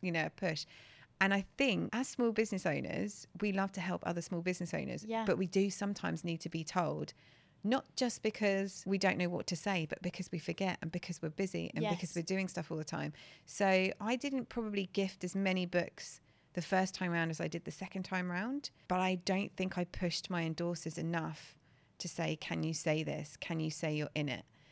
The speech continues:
Speaker 1: And some
Speaker 2: Mm.
Speaker 1: of them did. Um, but the other thing is, is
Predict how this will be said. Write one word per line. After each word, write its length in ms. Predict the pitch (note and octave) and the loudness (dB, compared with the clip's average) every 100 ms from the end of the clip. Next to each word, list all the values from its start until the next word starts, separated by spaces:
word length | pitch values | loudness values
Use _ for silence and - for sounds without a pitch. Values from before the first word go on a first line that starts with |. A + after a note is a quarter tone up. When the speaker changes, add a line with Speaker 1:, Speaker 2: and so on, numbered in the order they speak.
| A#3 | -4
Speaker 1:
And 100 | A3+ | 0
some 220 | A3+ A3+ A#3 | 2 4 4
Speaker 2:
Mm. 60 | |
Speaker 1:
of 80 | A#3 | 2
them 160 | G3+ F#3+ | 0 0
did. 520 | - E3+ G#3 - - _ - - - _ - | 2 2 2 -2 -10 _ -20 -20 -20 _ 0
Um, 320 | F3 E3+ F3 - | 2 2 -2 -2
but 120 | F#3 | 0
the 140 | G#3+ - | 2 4
other 200 | A3 A#3+ | 2 2
thing 240 | - G#3+ | 2 2
is, 380 | G#3 G3 C3+ F#3 | 4 2 0 -2
is 180 | - - | -4 -6